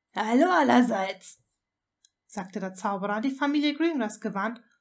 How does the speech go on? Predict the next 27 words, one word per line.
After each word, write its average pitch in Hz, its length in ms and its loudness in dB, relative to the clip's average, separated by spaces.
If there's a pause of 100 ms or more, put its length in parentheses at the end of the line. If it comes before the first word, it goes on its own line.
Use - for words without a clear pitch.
(300)
ohne 311 300 2
sie 311 140 2
mehr 302 220 4
als 269 160 2
eines 233 280 -4
Blickes 220 400 -6
zu 226 160 -2
würdigen. 185 640 -8 (1040)
„Du 214 120 0
begleitest 254 520 4
mich 269 200 4
doch 220 300 2
auf 240 220 2
eine 269 220 8
Zigarre 247 500 4
in 214 80 0
den 233 160 2
Rauchersalon, 247 680 2
nicht 240 220 -2
wahr, 247 200 2
mein 214 240 -6
Junge?“ 220 480 -2 (1120)
Diese 330 220 4
Frage 226 480 2
duldete 233 460 2
keinen 214 340 -2
Widerspruch, 220 600 -4